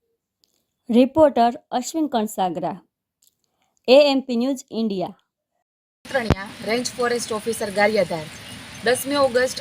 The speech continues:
Speaker 2: આજરોજ વિશ્વ સિંહ દિન નિમિત્તે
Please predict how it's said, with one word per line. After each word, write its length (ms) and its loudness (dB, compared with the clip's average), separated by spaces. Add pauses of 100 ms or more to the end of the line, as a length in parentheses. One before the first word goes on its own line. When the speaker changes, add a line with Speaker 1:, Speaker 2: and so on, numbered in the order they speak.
(140)
Speaker 2:
આજરોજ 500 2 (340)
વિશ્વ 300 -4
સિંહ 320 -4
દિન 200 -4
નિમિત્તે 420 -2